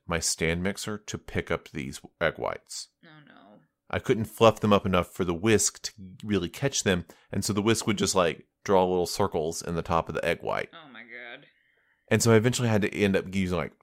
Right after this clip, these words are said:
Speaker 1: five egg whites instead of the two I wanted to, to just make enough egg white for it to start fluffing up.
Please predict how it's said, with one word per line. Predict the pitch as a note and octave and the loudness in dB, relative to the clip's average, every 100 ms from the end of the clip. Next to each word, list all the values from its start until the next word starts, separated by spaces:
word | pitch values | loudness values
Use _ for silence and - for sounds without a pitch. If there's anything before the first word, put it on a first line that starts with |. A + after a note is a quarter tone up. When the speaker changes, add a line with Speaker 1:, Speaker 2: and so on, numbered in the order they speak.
| - | -18
Speaker 1:
five | - F#2+ G2 G#2 G2 | 0 4 4 4 2
egg | G2 F2+ | 0 0
whites | E2+ D2+ - | 0 -2 -2
instead | F2 - | -6 -4
of | E2 | -4
the | D#2+ | -4
two | - G#2 F#2+ | -4 -2 -2
I | D#2+ | -2
wanted | E2 G#2+ G2 | -4 -4 -4
to, | - E2 | -4 -6
to | E2 | -6
just | F2+ F2+ F#2+ | -6 -4 -2
make | F#2 - | -4 -4
enough | F2+ F2 - - | -4 -4 -4 -6
egg | G#2 A2+ | -4 -2
white | G2 F#2 - | 2 2 0
for | F#2+ | -4
it | F#2 | -4
to | - | -4
start | E2+ - | -6 -6
fluffing | - D#2+ - E2+ | -6 -8 -6 -4
up. | F2 C2 | -4 -6